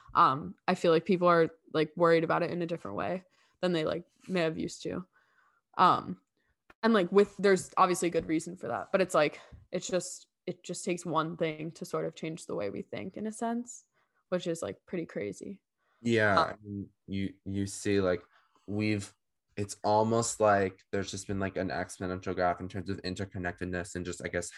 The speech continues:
Speaker 2: how we've been able to combine so many things and, like, like, interact with each other, each other over the past hundred years. And, like,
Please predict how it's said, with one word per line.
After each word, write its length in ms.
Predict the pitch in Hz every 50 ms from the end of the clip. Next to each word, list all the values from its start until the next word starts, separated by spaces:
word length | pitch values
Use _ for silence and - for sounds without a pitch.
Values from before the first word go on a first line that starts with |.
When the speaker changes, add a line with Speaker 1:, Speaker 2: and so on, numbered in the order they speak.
| - -
Speaker 2:
how 300 | - 90 90 90 90 85 -
we've 260 | 90 92 87 85 - _ _ _ - - _ _
been 100 | - 95 92
able 300 | 73 90 92 87 87 87
to 240 | - - - 92 87
combine 480 | - - 98 92 85 85 85 85 87 85
so 160 | - - 87
many 180 | 87 87 85
things 400 | 85 - 87 85 82 85 85 80
and, 120 | 82 85 82
like, 160 | 85 80 - _ _ _ _ _ _
like, 120 | - - -
interact 480 | - 90 92 - 92 87 85 82 - -
with 80 | - _ -
each 160 | - - -
other, 300 | 85 82 80 82 80 - - _ _ _ -
each 320 | 95 101 95 98 - -
other 220 | 98 92 92 95
over 160 | 80 92 92 87
the 80 | 87
past 280 | - 90 87 85 - -
hundred 280 | - 87 87 87 85
years. 280 | 85 90 90 87 87 -
And, 80 | 90 87
like, 160 | 87 87 -